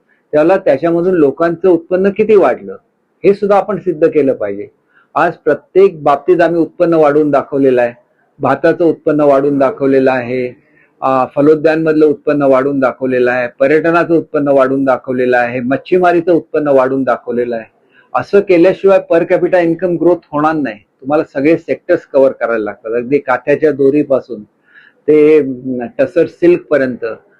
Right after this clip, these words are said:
आज सगळ्याची निर्मिती सिंधुदुर्गमध्ये व्हायला सुरुवात झालेली आहे. आणि ही केवळ सुरुवात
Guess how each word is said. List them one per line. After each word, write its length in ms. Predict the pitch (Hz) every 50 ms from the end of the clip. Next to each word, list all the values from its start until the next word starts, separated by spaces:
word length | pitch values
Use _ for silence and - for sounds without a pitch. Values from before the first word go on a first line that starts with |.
| _ -
आज 100 | 135 131 - -
सगळ्याची 360 | 139 131 156 165 165 175 175
निर्मिती 420 | 165 160 156 156 151 160 - 170
सिंधुदुर्गमध्ये 640 | - - 151 143 139 143 147 143 147 143 143 135 143 135
व्हायला 300 | 127 127 127 131 143 139
सुरुवात 360 | - - 123 120 123 120 113
झालेली 400 | 107 - 113 107 107 104 101 104
आहे. 80 | - _ _ _ _ _ _ -
आणि 100 | 135 123
ही 120 | 160 214
केवळ 300 | 208 - 202 202 190 196
सुरुवात 340 | - - 175 156 156 147